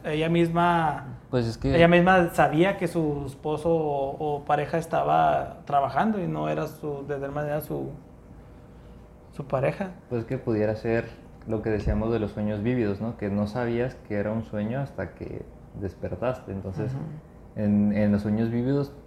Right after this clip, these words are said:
Speaker 2: tú sientes todo como si fuera tu realidad. Entonces,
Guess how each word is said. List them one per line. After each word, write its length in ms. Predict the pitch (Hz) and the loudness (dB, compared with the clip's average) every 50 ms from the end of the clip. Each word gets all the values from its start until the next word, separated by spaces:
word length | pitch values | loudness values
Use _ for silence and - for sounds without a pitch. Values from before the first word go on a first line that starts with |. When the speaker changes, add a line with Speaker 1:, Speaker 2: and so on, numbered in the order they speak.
| - - | -12 -6
Speaker 2:
tú 180 | - 117 117 113 | -4 -4 -4 -4
sientes 500 | - - 113 113 113 110 120 113 - - - - - | -4 -4 -2 -2 -2 -2 -4 -6 -6 -10 -14 -6 -2
todo 460 | 104 104 104 113 123 131 123 - - - | -2 0 2 2 0 0 -2 -6 -10 -8
como 180 | - 104 101 | -4 -2 -2
si 120 | 98 - 95 | -2 -4 -4
fuera 240 | 95 104 101 - - | -2 0 0 2 2
tu 80 | - 117 | 0 0
realidad. 480 | 104 107 95 92 92 98 101 127 135 - - - - - - - 107 95 - - - | 2 0 0 0 0 0 -2 -2 -2 -4 -8 -16 -18 -20 -12 -10 -10 -10 -10 -12 -12
Entonces, 380 | - 101 98 92 92 107 104 | -8 -6 -6 -4 -4 -6 -8